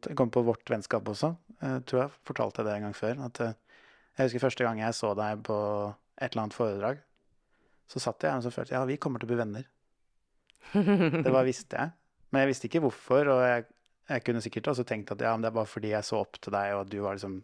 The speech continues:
Speaker 1: nå, du hadde kommet et sted jeg ville være", og sånn. Men jeg tror det var dypere enn det, egentlig.
Speaker 2: Og det peker jo litt på at det er noen, eh, vi kan kanskje ikke kalle det bevis da, men det er noen tegn
Speaker 1: Mm.
Speaker 2: til at, eh, kanskje det er sant at vi planlegger våre liv. Det er ikke noe vi kan bevise,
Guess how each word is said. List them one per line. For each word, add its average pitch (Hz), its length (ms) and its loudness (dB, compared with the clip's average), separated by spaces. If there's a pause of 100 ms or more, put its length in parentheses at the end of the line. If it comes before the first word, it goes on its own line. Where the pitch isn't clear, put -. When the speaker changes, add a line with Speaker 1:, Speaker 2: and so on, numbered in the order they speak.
(260)
Speaker 1:
nå, 104 120 0 (120)
du 117 80 2
hadde 110 180 0
kommet 107 300 -4
et 98 60 -4
sted 104 180 -2
jeg 98 160 -2
ville 101 180 -4
være", 98 300 -2
og - 60 -10
sånn. 127 140 -6 (1000)
Men 117 80 -2
jeg - 80 -8
tror 123 80 4
det 139 100 2
var 135 140 -2
dypere 113 300 -2
enn 104 80 -6
det, 104 100 -4
egentlig. - 260 -14 (1400)
Speaker 2:
Og 185 100 2
det 202 140 6
peker 170 360 2
jo 175 140 6
litt 185 320 -2
på - 200 2
at - 640 0
det 156 160 4
er 120 300 2
noen, 143 400 2
eh, 143 320 0
vi 123 100 -4
kan 151 220 0
kanskje - 240 -4
ikke - 160 -6
kalle 139 260 0
det 131 140 -2
bevis 147 400 0 (100)
da, 262 100 4
men 165 180 2
det 151 80 4
er 143 80 0
noen 208 160 0
tegn 208 400 2 (320)
Speaker 1:
Mm. 123 200 -2
Speaker 2:
til 170 300 4
at, - 320 0
eh, 156 200 6
kanskje 151 280 -4
det - 80 0
er 190 160 -2
sant 135 400 -4
at - 140 -6
vi 160 100 -4
planlegger 131 480 -2
våre 135 180 2
liv. 254 320 6
Det 180 60 2
er 165 80 4
ikke 190 220 0
noe 170 160 2
vi 143 80 2
kan 151 180 -4
bevise, 151 460 2